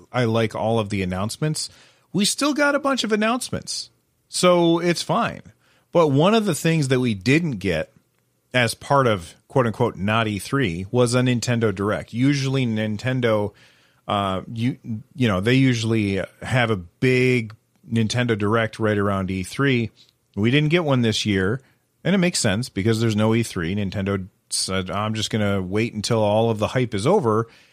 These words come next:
and then we'll drop our stuff after the hype is over." That way, every, like, the spotlight is on us.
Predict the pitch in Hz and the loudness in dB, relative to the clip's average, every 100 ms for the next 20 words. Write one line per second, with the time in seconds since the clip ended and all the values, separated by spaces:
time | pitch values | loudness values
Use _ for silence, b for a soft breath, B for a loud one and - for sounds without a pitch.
0 | b _ 131 135 135 123 113 98 107 110 | b _ 0 2 2 2 0 0 0 0
1 | - 127 165 - 98 87 - - - 196 | 0 0 0 -2 0 -2 -4 -8 -4 -2
2 | - 95 73 - - 101 104 104 92 98 | -2 -4 -6 -6 -4 0 0 -2 0 0
3 | 120 139 135 120 120 - 120 120 120 117 | 2 2 2 4 2 4 2 4 4 4
4 | 113 107 117 - - - 123 104 107 104 | 0 0 -2 -2 -4 0 0 2 2 2
5 | 98 101 107 160 85 - | 0 -2 0 -2 -6 -10